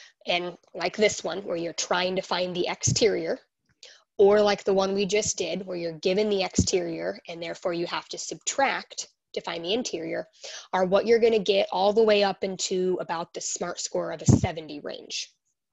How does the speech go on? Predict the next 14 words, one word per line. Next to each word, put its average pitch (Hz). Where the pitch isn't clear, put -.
Once 220
you 269
get 247
past 214
seventies, 214
you 202
will 202
get 196
into 190
more 185
of 175
a 185
challenging 165
problem. 208